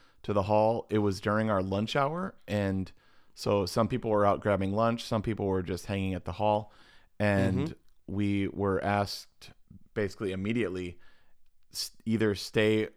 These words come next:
Speaker 1: where you are or hunker down immediately now." You know what I mean?
Speaker 2: Wow. Yeah.
Speaker 1: Um, so we all went up and stayed safe together.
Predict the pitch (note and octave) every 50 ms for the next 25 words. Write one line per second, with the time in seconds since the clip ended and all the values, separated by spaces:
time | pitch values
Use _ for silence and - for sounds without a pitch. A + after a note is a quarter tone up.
0 | - - - - A2 A2+ A2 A2 G#2+ G#2 A2 A2+ A#2 A#2+ B2+ B2+ C3+ C3+ - -
1 | - - - - _ _ _ - A2+ A2+ A2+ A2+ A2 G#2+ G#2+ G#2+ A#2 A2+ - _
2 | _ _ _ _ - - C3 B2 A2 - G#2 G2 G#2+ G2+ G2+ G2 F#2+ F#2+ G2 G2+
3 | G2+ G2 G2 F2+ D2 F#2 F#2 F2+ F2+ F#2 F#2 F#2 F2 E2 D2+ B1+ F2+ - - -
4 | - - - F#2+ F#2+ G2 F#2 F#2 F#2 F#2 F#2 F#2 G2+ A#2+ A2+ G#2 G#2 B2 - -
5 | - - _ - - - A2 G#2 G#2+ G#2 G2 F#2+ F#2+ F2+ - - - - - -
6 | - A2+ G#2 G2+ G2 F#2+ F#2+ F#2 E2+ - - F#2+ G2+ G2 F#2+ F#2+ F#2 - - _
7 | - F#2+ G2+ G#2 G#2+ A2 A2 A2 G#2+ G#2+ G#2+ G#2 F2+ - - _ - _ _ _
8 | - G2+ G2 F#2+ F#2+ F#2 F#2 F2+ E2+ E2+ - - - - - - G2+ G2+ G2 F2+
9 | - - G#2 G2+ G#2+ - - - G#2+ G#2+ G2+ G2+ A2 A2 A#2 A#2